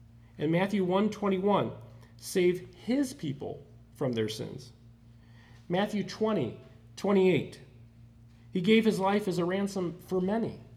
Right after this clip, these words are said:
And Luke one sixty-eight, "He redeemed his people."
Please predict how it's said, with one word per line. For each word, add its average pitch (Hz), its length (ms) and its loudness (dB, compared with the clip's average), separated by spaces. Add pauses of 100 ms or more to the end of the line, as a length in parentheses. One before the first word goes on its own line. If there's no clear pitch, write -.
(2000)
And 160 140 2
Luke 185 500 0
one 151 460 0 (180)
sixty-eight, 190 800 -2 (240)
"He 185 140 -2
redeemed 185 440 2
his 247 280 -2
people." - 440 -6